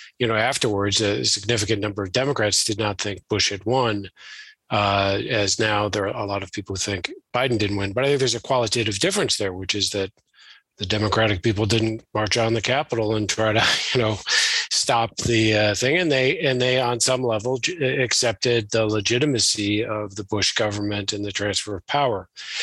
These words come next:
So given those stakes, my thing was like, I, I think it's our obligation as plain speaking, fact-driven chroniclers to, when somebody says a lie, to,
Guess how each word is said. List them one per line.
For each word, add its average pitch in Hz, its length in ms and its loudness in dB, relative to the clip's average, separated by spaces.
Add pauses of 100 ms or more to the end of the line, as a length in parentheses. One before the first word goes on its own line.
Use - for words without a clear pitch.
(160)
So 170 140 0
given 190 240 2
those 165 220 2
stakes, 117 440 0
my 131 200 0
thing 117 260 0
was 110 180 0
like, 110 320 0 (640)
I, 165 300 0
I 170 60 2
think 180 240 0
it's 160 140 0
our 156 200 2
obligation 143 840 2
as 110 880 0
plain 127 260 2
speaking, 135 760 0 (380)
fact-driven 135 1200 2
chroniclers 127 880 0
to, 123 640 2 (920)
when 120 200 2
somebody 131 380 2
says 127 260 2
a 123 140 0
lie, 196 720 0 (280)
to, 143 260 -4